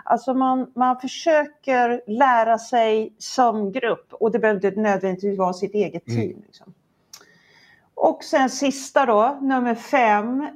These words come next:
Speaker 1: Eh, vi använder ju teknik hela dagarna. Så se till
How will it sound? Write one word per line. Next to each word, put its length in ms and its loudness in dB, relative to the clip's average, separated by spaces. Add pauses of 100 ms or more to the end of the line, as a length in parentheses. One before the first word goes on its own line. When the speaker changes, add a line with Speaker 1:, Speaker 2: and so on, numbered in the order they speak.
Speaker 1:
Eh, 560 4
vi 280 -2
använder 440 0
ju 60 0
teknik 560 -2 (200)
hela 440 2
dagarna. 460 -4 (340)
Så 460 2
se 260 -6
till 460 -2